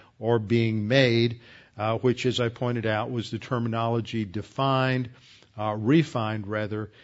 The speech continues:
in the Nicene Creed, that Jesus was the second person of the Trinity, was begotten but not made, emphasizing his eternality, because as the Son of God, he has this, shares the same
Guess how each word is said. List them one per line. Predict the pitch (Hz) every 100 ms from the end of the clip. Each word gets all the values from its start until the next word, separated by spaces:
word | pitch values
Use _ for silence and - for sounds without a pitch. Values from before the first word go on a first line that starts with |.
| _ -
in | 120
the | 117
Nicene | 113 120 127 - 120 113
Creed, | - - 143 117 113 95
that | 113 107 101
Jesus | - 131 139 131 131 -
was | 113 110 - 147
the | 107
second | - 131 135 120
person | 127 117 117
of |
the | 104
Trinity, | - 131 120 117
was | 104
begotten | - 110 92 117 131 143 120
but | 117 113
not | 110 110 110 123 -
made, | 110 110 123 131 113 90 85 - - - _
emphasizing | 117 120 113 - 117 113 104 110
his | 101 107 104 -
eternality, | 127 98 - 113 104 113 127 120 117 - 95
because | 101 101 107 98
as | - 117 113
the | - 104
Son | 95 - - 170 131 120 131
of | 120 104 101
God, | 147 131 104 107 117 - - - - _
he | 120 123
has | 113 120 117 -
this, | 110 -
shares | - 143 139 139 131
the | 117
same | - 127 117 120